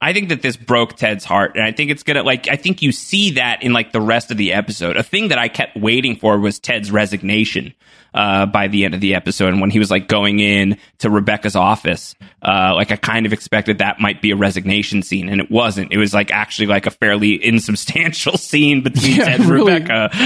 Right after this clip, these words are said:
Speaker 2: Yeah.
Speaker 1: Uh, you know, like, basically devoid of substance entirely, other than, uh, Rebecca and Sam. Um, so I, I really thought that that might be where we were at because he was so sad. He was so upset about, like,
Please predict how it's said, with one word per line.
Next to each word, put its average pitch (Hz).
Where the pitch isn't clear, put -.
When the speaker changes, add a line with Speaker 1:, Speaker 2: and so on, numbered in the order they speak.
Speaker 2:
Yeah. 233
Speaker 1:
Uh, 110
you 139
know, 127
like, 123
basically 147
devoid 123
of 110
substance 120
entirely, 117
other 117
than, 113
uh, 113
Rebecca 113
and 110
Sam. 113
Um, 107
so 113
I, 131
I 127
really 131
thought 127
that 117
that 123
might 117
be 120
where 107
we 107
were 101
at 117
because 110
he 107
was 98
so 110
sad. 107
He 98
was 101
so 110
upset 107
about, 101
like, 98